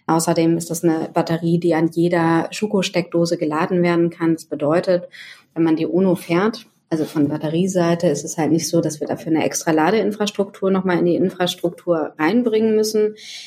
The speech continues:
was ja so ein großes Hemmnis ist irgendwie im Bereich der E-Mobilität. Und zu sagen, hey, aber den Akku, den kannst du an jeder Steckdose laden,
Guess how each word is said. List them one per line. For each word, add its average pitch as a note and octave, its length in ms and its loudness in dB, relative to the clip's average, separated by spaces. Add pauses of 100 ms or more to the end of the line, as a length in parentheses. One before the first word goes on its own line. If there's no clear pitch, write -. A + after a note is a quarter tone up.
(160)
was F3 160 0
ja F3 120 2
so F3+ 120 0
ein F3 120 4
großes F3+ 420 0
Hemmnis F3+ 400 2
ist - 220 -4
irgendwie D#3 380 0
im D3+ 180 0
Bereich D3 280 -2
der C#3 140 -2
E-Mobilität. - 800 -4 (240)
Und D#3+ 220 0
zu D#3+ 160 -2
sagen, D#3 400 2 (320)
hey, E3+ 380 0 (100)
aber D#3+ 180 0
den D#3 180 2
Akku, F3 280 0
den D3+ 140 2
kannst D#3 260 -2
du D#3 40 0
an D#3 120 2
jeder E3 240 2
Steckdose D3+ 540 -2
laden, D3+ 480 0